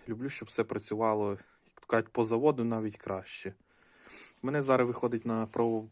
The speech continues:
проводці всі стоять. Е, ну, в принципі, все розподілено на предохранителях. Хочу додаткові фари, не знаю, тут, а, бачив підписника тако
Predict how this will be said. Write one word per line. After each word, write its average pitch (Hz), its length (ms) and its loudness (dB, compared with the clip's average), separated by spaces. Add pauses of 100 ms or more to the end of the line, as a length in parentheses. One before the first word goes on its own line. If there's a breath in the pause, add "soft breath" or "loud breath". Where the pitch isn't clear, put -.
проводці 110 540 0
всі - 220 0
стоять. 107 500 -2 (840 soft breath)
Е, 107 40 -4 (680)
ну, 175 80 0
в - 20 -8
принципі, 127 400 -2
все 120 260 4
розподілено 117 600 2
на 110 240 0
предохранителях. 185 920 0 (800 soft breath)
Хочу - 420 2
додаткові 120 600 2
фари, 180 380 4
не 135 120 0
знаю, 113 340 0
тут, - 220 -6
а, 113 160 4
бачив 117 460 0 (600 loud breath)
підписника - 680 -2
тако - 360 -2